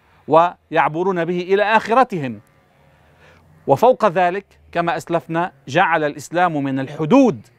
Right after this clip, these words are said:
التي يجب على الحاكم أن يطبقها حد الردة الذي يطال كل من يرتد عن دينه، امتثالا لحديث رسول الله صلى الله عليه وسلم: "من بدل دينه فاقتلوه".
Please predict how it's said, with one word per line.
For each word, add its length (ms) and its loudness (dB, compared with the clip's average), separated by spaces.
التي 260 -2
يجب 280 4
على 260 6
الحاكم 480 -4
أن 140 -8
يطبقها 760 -2
حد 280 -2
الردة 480 0
الذي 520 0
يطال 560 2
كل 260 4
من 120 0
يرتد 440 0
عن 200 0
دينه، 320 0
امتثالا 440 2
لحديث 420 -6
رسول 320 -6
الله 280 -2
صلى 140 -8
الله 120 -2
عليه 80 -4
وسلم: 500 -4
"من 160 0
بدل 380 -2
دينه 480 -6
فاقتلوه". 640 -6